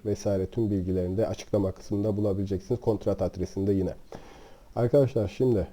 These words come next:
ana web si-, sitesine baktığımızda ise ben en çok, e, ekosisteme bakarım. Antigger ekosistemi denmiş. Yapay zeka destekli kazanmak için dövüş N F T oyununu,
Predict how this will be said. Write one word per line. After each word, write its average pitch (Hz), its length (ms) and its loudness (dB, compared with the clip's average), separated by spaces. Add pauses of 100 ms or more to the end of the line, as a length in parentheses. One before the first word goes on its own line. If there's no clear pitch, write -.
(280)
ana 123 280 8 (200)
web 101 220 0
si-, - 280 -6
sitesine 98 560 -2
baktığımızda 101 680 -2
ise 117 320 0 (220)
ben 113 120 2
en 117 160 4
çok, 110 340 0
e, 92 420 -2
ekosisteme 107 640 0
bakarım. 92 320 -2
Antigger 107 580 0
ekosistemi 98 680 -4
denmiş. 92 400 -2
Yapay 107 300 0
zeka 92 320 -2
destekli 95 420 -4
kazanmak 101 540 0
için 95 220 -4
dövüş 98 280 0
N 98 180 -2
F 92 140 -8
T 101 60 -2
oyununu, 110 400 2